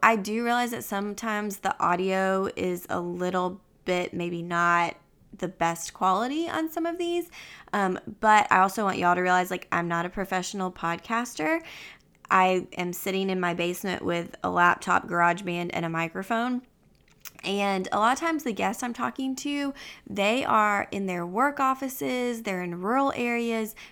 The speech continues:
We do our best to connect, and sometimes that is very difficult over, we try all different kinds of things to make it happen. And they're not professionals either. They've never done this. Usually they're very nervous. So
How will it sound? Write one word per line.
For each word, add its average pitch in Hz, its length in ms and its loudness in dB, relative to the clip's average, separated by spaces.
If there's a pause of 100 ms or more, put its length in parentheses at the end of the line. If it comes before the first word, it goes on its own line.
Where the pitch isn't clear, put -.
We 247 140 0
do 277 120 2
our 233 120 4
best 185 460 0
to 185 80 -4
connect, 180 500 -2
and - 160 -6
sometimes 185 300 -4
that 185 200 2
is 180 180 -6
very 180 280 -2
difficult 185 600 -2
over, 175 520 -2 (520)
we 180 200 -2
try 170 300 6
all 175 160 10
different 208 320 -2
kinds 175 220 0
of 170 80 -8
things 175 260 0
to 180 100 -6
make 180 180 -2
it 190 80 -4
happen. 208 440 0
And 277 160 0
they're 349 100 2
not 359 200 2
professionals 208 440 -2
either. 180 240 0
They've 247 180 -2
never 214 280 2
done 185 160 2
this. 185 200 -6
Usually 208 280 -2
they're 180 160 -2
very 165 400 -4
nervous. - 420 -4 (460)
So 240 600 4